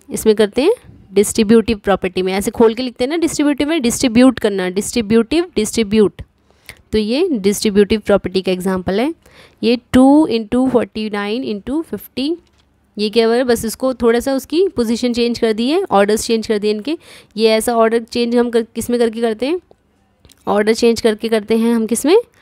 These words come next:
ये multiply हो रहे हैं ना, ये भी ध्यान देना। तो communicative, ये under multiplication है और ये under div-, addition है, तो ये तो हम multiply हो रहा है, तो ये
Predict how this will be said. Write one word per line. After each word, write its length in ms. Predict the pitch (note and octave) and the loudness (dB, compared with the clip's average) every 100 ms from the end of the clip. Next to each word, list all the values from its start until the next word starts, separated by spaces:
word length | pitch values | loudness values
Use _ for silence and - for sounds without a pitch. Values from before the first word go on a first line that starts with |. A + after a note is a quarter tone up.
| - _ _ _ - A3+ | -20 _ _ _ -18 -8
ये 220 | G3 G3+ | 0 2
multiply 440 | G#3 G#3 A#3 B3 B3 | 4 0 0 2 4
हो 80 | A#3+ | 4
रहे 80 | |
हैं 60 | C4 | 4
ना, 120 | G4 E4 | 0 0
ये 160 | G#3+ | 0
भी 80 | G#3+ | 0
ध्यान 240 | G#3+ A3 G3 | 0 0 0
देना। 220 | F3+ F#3+ | -2 -2
तो 400 | F#3+ A#3+ F4 D#4+ - - | 2 4 4 -2 -10 -4
communicative, 680 | G#3 G#3 G#3 G3+ G3+ D#4 - _ _ _ _ _ _ _ - | -2 0 0 -2 0 -2 -4 _ _ _ _ _ _ _ -4
ये 180 | G3+ - | -2 0
under 320 | G3 G#3 G#3+ A#3+ | 0 2 4 4
multiplication 680 | B3 A#3 B3 B3+ B3+ C4 C#4+ | 4 0 -2 -4 -4 -2 -2
है 60 | |
और 140 | C#4+ C#4 A#3+ - | 0 -2 -6 -12
ये 340 | A#3 B3+ C#4 - - - | -4 0 0 -4 -6 -2
under 220 | B3 C4+ | 2 4
div-, 200 | C4 C4 - A3 | 4 0 -2 0
addition 420 | A3 C4 C#4 B3 | 2 2 2 0
है, 160 | A3+ | -2
तो 260 | A3 - A3+ | -4 0 2
ये 160 | G#3+ A#3 | 4 4
तो 100 | B3+ | 4
हम 80 | |
multiply 340 | A#3+ A3+ B3 B3 | 2 0 2 4
हो 60 | |
रहा 60 | A3+ | 2
है, 60 | A3 | 2
तो 100 | A3+ | -2
ये 240 | B3+ | -2